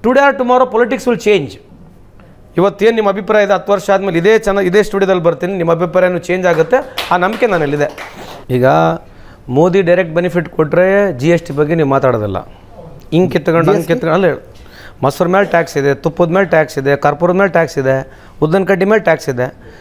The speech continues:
Speaker 1: See, ಇದು ಹೆಂಗ್ ಇಂಟರ್ಪ್ರೆಟ್ ಮಾಡ್ತಾರೆ ಹಂಗಿರ್ತದೆ ಮಜಾ. Gujarat is not in a great position in state.
Speaker 2: ಹ್ಮ್.
Speaker 1: Gujarat is not in a, ಆ, ಜ್ಯೋತಿ ಬಸು ಐದಾರು ಟೈಮ್ ಗೆದ್ರು. Bengal is not in a great position.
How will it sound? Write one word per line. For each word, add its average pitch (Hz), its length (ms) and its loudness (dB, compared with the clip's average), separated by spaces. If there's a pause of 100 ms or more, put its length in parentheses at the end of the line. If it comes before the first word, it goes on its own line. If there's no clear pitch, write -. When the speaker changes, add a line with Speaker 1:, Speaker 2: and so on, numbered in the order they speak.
(240)
Speaker 1:
See, 262 160 4
ಇದು 185 280 0
ಹೆಂಗ್ 240 440 2
ಇಂಟರ್ಪ್ರೆಟ್ 240 420 0
ಮಾಡ್ತಾರೆ 208 280 0
ಹಂಗಿರ್ತದೆ 160 400 0
ಮಜಾ. 127 300 0 (1000)
Gujarat 226 420 2
is 208 60 0
not 208 240 0
in 214 140 0
a - 20 -4
great 190 280 2
position 175 280 0
in 156 100 2 (100)
state. 113 260 0
Speaker 2:
ಹ್ಮ್. 127 260 -4 (1200)
Speaker 1:
Gujarat 190 420 2
is 180 40 0
not 180 260 0
in 180 60 0
a, - 240 -4
ಆ, - 140 0
ಜ್ಯೋತಿ 196 320 2
ಬಸು 196 300 2
ಐದಾರು 190 260 4
ಟೈಮ್ 180 180 0
ಗೆದ್ರು. 135 340 -2 (760)
Bengal 196 340 4
is 196 80 0
not 208 200 0
in 208 80 0
a 190 40 0
great 175 240 0
position. 170 360 0